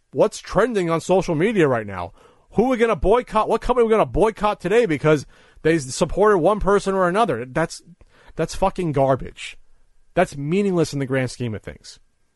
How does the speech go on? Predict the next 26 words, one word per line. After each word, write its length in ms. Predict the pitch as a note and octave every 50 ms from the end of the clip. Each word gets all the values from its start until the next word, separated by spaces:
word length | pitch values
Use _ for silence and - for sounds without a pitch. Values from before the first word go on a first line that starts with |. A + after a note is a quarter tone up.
| _ _ _ _ _ _ _ _ _ -
to 80 | -
try 200 | C3 - - D#3
to 60 | C#3
keep 240 | B2 - - A#2 -
track 280 | - - D#3+ D#3 D3+ -
of 60 | C3+
that 80 | B2+ A2
stuff 200 | - C3+ A2+ -
or 140 | A#2 G#2
follow 320 | G2 - - A2+ G2 F2 E2+
that. 180 | E2 E2 D#2+ - _ _ _ _ _ _ - -
That 160 | D#3 E3+ G3
is 160 | G3 D#3+ C3
there 220 | A#2+ D#3+ F3+ A3+ A3
today, 360 | - - G3 G3 G3 G3 F#3
gone 360 | C#3+ A#2 D#3 D#3+ F3+ G3 F#3+
tomorrow. 480 | E3+ - D#3+ C#3 C3 C3 A#2+ G#2 F2 F#2
That's 280 | A#2 D3+ D3+ - - _ _ _ _ _ _ _ _ _ _ _
nothing. 640 | - D3 C#3 D3 D#3+ E3 C#3 - - F#2+ C#2+ - - _ _ _ _ _ _ _ _ _ _ _ _ _ _ _ _ _ _ _ _ _ _ _ _ _ _ _ _ _ _ _ _ _ _ _ _ _ _
But 120 | - D#3+ D3+
hey, 240 | F3+ G#3+ F#3+ - - _ _ _
if 60 | -
you 80 | B2 C3
wanna 180 | D3+ E3+ F3
follow, 480 | - - - E3+ F3 F3 F3+ E3+ E3+ D#3
uh, 180 | D3+ D3+ C#3